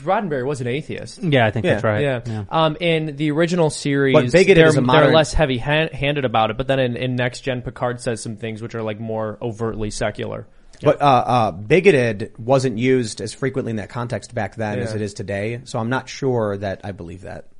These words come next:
Speaker 3: You
Speaker 2: Hmm.
Speaker 3: know. All right, what is it? Uh, Mixed Up says, "Jeremy asked him to sing a song on the members only segment."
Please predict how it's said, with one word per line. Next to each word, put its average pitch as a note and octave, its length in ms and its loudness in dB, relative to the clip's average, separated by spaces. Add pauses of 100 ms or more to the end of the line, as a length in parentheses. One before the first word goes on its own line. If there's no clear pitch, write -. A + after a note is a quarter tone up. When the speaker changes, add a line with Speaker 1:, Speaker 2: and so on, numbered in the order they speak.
(540)
Speaker 3:
You A2+ 60 -10
Speaker 2:
Hmm. G2+ 80 -8
Speaker 3:
know. F#2+ 60 -16 (1400)
All D3+ 240 6
right, C3 360 2
what C3+ 140 0
is A2+ 100 -2
it? A2+ 280 -2
Uh, G#2+ 360 -2
Mixed A#2+ 420 0
Up D3 80 2
says, A#2 200 -4
"Jeremy B2+ 380 2
asked B2 280 -2
him C#3 140 0
to C3 80 -2
sing C3 220 -2
a B2 40 0
song C3+ 420 0
on B2+ 80 0
the A#2+ 80 0
members A#2+ 360 0
only D3 280 2
segment." G#2+ 460 -2